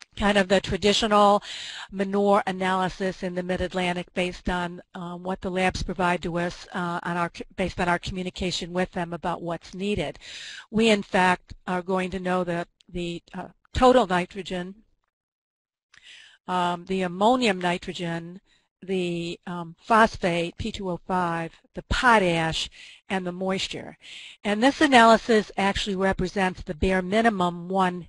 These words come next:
needs in Maryland to generate, um, information about the plant available nitrogen and the phosphorus and the potassium that should be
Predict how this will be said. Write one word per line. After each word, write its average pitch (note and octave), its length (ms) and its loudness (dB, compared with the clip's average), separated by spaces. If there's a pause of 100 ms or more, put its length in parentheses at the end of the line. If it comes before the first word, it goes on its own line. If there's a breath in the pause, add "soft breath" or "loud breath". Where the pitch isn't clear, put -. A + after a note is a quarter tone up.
needs G3 520 -2
in G3+ 260 -4
Maryland E3+ 460 -2
to G3+ 100 -8
generate, F3 720 0 (460 loud breath)
um, F3 420 -4
information F#3+ 720 -2
about F3 300 2
the - 80 -12
plant F#3 280 6
available F3+ 460 -2
nitrogen F3+ 560 -4
and F3 160 -4
the E3+ 60 -6
phosphorus F3+ 500 -2
and F3 120 -6
the E3+ 60 -8
potassium E3+ 720 -2 (380 loud breath)
that F#3+ 180 0
should F#3+ 280 0
be E3+ 400 0